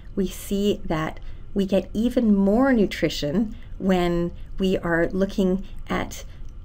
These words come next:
foods like unprocessed or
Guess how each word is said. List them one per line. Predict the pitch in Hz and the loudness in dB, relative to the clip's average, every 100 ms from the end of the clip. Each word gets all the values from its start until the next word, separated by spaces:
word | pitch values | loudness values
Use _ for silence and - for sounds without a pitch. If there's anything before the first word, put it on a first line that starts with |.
| - - | -12 -10
foods | - 226 226 196 - | -6 -2 0 0 -2
like | - 180 180 143 - - - - - - - - | -2 0 0 0 -2 -8 -12 -10 -12 -12 -12 -8
unprocessed | - 202 240 247 - 190 180 - 170 175 - - - - - - | 0 2 4 2 0 2 2 -2 -4 -4 -6 -10 -8 -10 -10 -6
or | 185 180 170 | 2 2 2